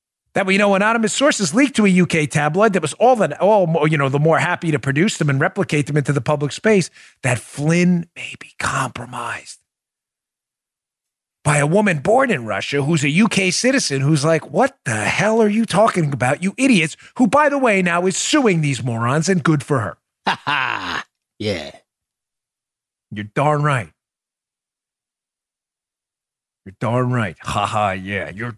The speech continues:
Speaker 1: darn right. You sounded like, uh, Ronnie the limo driver from, uh, the Howard <laughs> Stern show, or Fred doing Ronnie the limo driver. <laughs> Ha ha, yeah, that's what he sounds like. <laughs>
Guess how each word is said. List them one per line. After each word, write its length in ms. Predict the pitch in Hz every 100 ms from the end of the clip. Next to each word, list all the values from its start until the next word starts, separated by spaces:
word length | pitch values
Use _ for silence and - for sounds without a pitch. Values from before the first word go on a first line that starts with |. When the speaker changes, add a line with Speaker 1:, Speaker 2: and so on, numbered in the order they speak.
| -
Speaker 1:
darn 400 | 190 165 147 139
right. 320 | 135 123 92 _ - _ _ _ _ _ _ _ _ 110
You 60 |
sounded 480 | - 147 135 127 120
like, 320 | 120 104 -
uh, 300 | 107 90 82 _ _ _ _ _ _ _ _ _ _ _ _ 104
Ronnie 380 | 113 123 123
the 120 | 107 107
limo 300 | 117 120 104
driver 420 | 95 76 80 78
from, 300 | - 87 82
uh, 260 | 80 80 78 - 151
the 80 | 95
Howard 260 | 110 110
<laughs> 20 |
Stern 460 | - - 139 120 135
show, 260 | - 135 -
or 160 | 147 135
Fred 380 | - 160 139 117
doing 340 | 143 139 117
Ronnie 280 | 101 95 92
the 120 | 87
limo 220 | 92 82
driver. 200 | - 160 -
<laughs> 60 |
Ha 120 | - -
ha, 640 | 269 - - - - - -
yeah, 500 | 214 302 269 - 156
that's 240 | 160 -
what 80 | 175
he 60 | 120
sounds 540 | - 147 113 - -
like. 320 | 202 - 180 - 175 - - 156 _ 135 -
<laughs> 20 | -